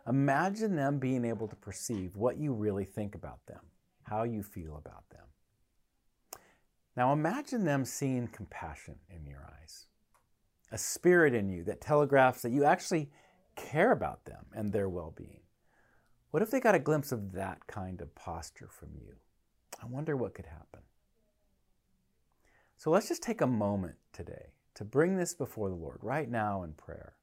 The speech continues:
asking God to help you have a soft heart towards others, especially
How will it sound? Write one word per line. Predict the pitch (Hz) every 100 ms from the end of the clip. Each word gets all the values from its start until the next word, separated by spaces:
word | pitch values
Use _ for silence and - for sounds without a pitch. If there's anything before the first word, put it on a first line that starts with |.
| _
asking | 117 156 - 165 156
God | 120 104 104 104 - - - _ -
to | 123
help | - 160 185 190
you | 113 85
have | 98 92
a |
soft | - - 101 104 101
heart | - 90 85 - -
towards | 104 85 78
others, | - - - -
especially | - - 143 143 147 143